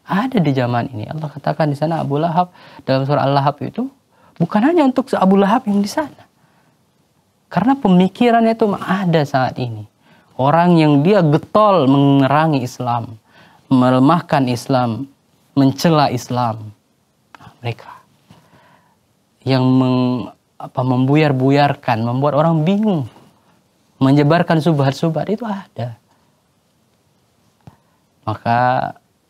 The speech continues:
eh, kita kiranya dengan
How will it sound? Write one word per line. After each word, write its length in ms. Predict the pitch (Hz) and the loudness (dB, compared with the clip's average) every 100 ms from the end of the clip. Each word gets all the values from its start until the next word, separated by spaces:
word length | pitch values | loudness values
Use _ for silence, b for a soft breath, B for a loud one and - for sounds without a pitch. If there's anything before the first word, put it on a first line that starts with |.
| _ _ _ | _ _ _
eh, 240 | - 95 95 | -20 -20 -16
kita 640 | - - 127 113 107 104 110 _ _ _ | -14 -6 -4 -2 -4 -8 -16 _ _ _
kiranya 720 | - 107 110 117 117 135 143 _ _ b b _ | -8 -4 -2 -4 -4 -6 -8 _ _ b b _
dengan 560 | 107 104 107 104 104 107 | -6 -4 -4 -4 -6 -8